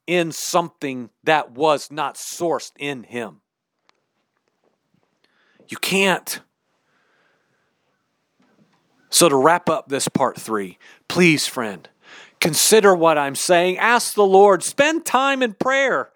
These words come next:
Spend two hours tonight. "God, is this true? Is this possible even?" Fast, pray, seek the face of the Lord.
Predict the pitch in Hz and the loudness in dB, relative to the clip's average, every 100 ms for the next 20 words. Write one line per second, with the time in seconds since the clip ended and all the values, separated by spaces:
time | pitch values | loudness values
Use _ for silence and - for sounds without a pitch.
0 | _ _ _ _ - - - 339 339 - | _ _ _ _ -14 -8 0 2 0 2
1 | 330 294 269 311 320 277 - 247 233 226 | 4 4 2 2 0 -4 -8 -8 -6 -6
2 | 208 285 302 269 202 311 - - - 294 | -6 -4 -4 -6 -8 -10 -10 -14 -10 -8
3 | 320 349 339 - _ _ _ _ _ _ | -6 -6 -8 -12 _ _ _ _ _ _
4 | _ _ _ _ _ _ _ _ _ _ | _ _ _ _ _ _ _ _ _ _
5 | _ _ _ 214 208 359 381 - - 311 | _ _ _ -6 -4 -4 -4 -6 -6 -4
6 | 349 - 233 180 160 147 127 - 98 82 | -6 -8 -12 -8 -8 -10 -18 -20 -20 _
7 | _ _ _ _ _ _ _ _ _ _ | _ _ _ _ _ _ _ _ _ _
8 | _ _ _ _ _ - - 320 330 247 | _ _ _ _ _ -10 2 6 6 4
9 | 147 - - - 330 330 330 226 139 107 | 0 -8 -12 -6 -2 0 0 -4 -8 -14
10 | _ _ _ _ _ - - 370 - - | _ _ _ _ _ -12 -4 -4 -4 -6
11 | 277 - 240 233 226 202 196 190 180 156 | -12 -4 -2 -2 -6 -6 0 2 2 2
12 | 117 | -6